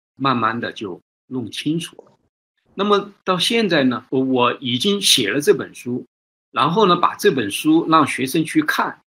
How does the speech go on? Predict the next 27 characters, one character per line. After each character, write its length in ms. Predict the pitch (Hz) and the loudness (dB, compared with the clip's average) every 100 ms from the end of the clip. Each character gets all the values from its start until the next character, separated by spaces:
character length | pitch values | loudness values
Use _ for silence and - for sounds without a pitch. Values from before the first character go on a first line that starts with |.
| - | -6
再 180 | 214 175 | -2 0
来 160 | 113 | 0
去 240 | 107 - 113 | -2 -4 -4
分 220 | - 151 | 2 2
析 140 | 127 | 2
代 200 | 113 117 92 | -6 -8 -10
码， 140 | 85 _ _ _ | -18 _ _ _
他 200 | - 190 | -4 0
们 240 | 190 113 - | 0 -2 -4
所 300 | - 117 101 | -8 -8 -4
沾 220 | 147 139 | 0 2
烟 140 | 135 127 | 2 2
的 100 | 98 | -2
程 320 | - 95 110 | -8 -10 -14
度 200 | 110 - - | -14 -14 -12
还 160 | 113 | -10
远 340 | 107 101 95 135 | -8 -8 -4 -4
远 220 | 135 - - | -4 -8 -14
不 100 | 98 | -14
及 260 | - 90 | -14 -12
当 160 | 127 139 | -8 -6
时 180 | - 98 | -6 -10
的 140 | 92 - | -12 -16
那 100 | - | -16
些 100 | 85 82 80 | -16 -16 -16
学 260 | - 90 87 | -12 -12 -12
生。 240 | 101 104 | -14 -14